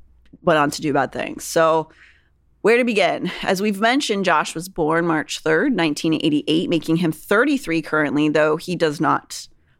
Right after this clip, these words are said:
look it. Simply being born as the first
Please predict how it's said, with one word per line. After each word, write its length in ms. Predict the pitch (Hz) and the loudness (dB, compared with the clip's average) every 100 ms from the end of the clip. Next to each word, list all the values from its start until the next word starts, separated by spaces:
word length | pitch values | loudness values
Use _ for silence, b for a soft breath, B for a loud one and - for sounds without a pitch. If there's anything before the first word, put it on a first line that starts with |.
| - | -6
look 280 | 165 151 - | 0 0 0
it. 380 | 156 - - - _ _ B B B B | -4 -4 -14 -14 _ _ B B B B
Simply 440 | - 220 220 233 | -2 0 2 0
being 340 | 208 202 180 160 | 2 2 2 2
born 380 | 175 214 220 | 2 2 2
as 260 | 233 180 185 | 0 -2 -2
the 80 | 175 | -6
first 560 | - 185 170 - - | -4 0 2 0 -8